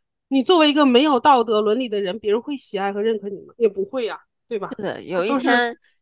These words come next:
Speaker 2: 总会真相大白的那种感觉。
Speaker 1: 对。是的，所以它就是一个，有一些它可能不是你现有追逐的主线条。但是啊，我要说一点，有的时候你没选，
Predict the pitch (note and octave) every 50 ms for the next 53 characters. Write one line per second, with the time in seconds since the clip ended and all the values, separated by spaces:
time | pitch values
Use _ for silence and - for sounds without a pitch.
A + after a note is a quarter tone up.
0 | _ _ _ _ _ _ _ - A#3 F#3+ F3+ F3+ - D4 C4+ C4 A#3+ A3 G#3 -
1 | G#3 G#3 G#3 C#4+ A3 G3 F#3 F#3+ F#3+ F#3 F#3 E3+ D3+ G2 D#2+ - - F#3 F3 F3
2 | E3+ D3 C3+ C3 C#3 D3+ F3 A#2+ - - - - - - - - G3 _ - -
3 | - B3 A#3+ G#3 G3 F3 F#3 - - D#4 D4+ C#4+ C4+ - C4+ D#4+ D#4+ D#4 E4+ E4
4 | C#4+ C4 C#4 C4+ B3 B3 A3+ - C#4 C#4 C4+ C4+ B3+ B3+ - _ _ _ _ _
5 | _ A#3+ A#3 A#3 C4 D4 - - E4 E4+ F4 D4+ E4 D#4+ - C#4 A3 F#3+ G3 G#3
6 | A3+ - - G#3 A3+ A#3+ C#4+ D4 C4 A3 G3+ G3+ - C#4+ C4 A#3+ G3+ F#3+ F3+ -
7 | B3 A#3+ A#3+ A3 G#3 F#3+ F#3+ G#3+ A3 - - E3 D#3+ - A3 G3+ F3+ D#3+ D#3+ B2+
8 | - - - _ _ _ _ _ _ - F#4+ F4 D4+ - - F4 B3+ F#3 E3+ F3
9 | G3+ A3 A#3 - - D4+ D4+ D4 C#4 A3+ G#3 D3+ E3+ G#3 G#3 G3+ G#3 D#4 D4+ -
10 | D4+ D4 C4+ A3+ G3 F#3+ A3 C4 - - B3+ G3+ D#3+ B2 A#2 D#3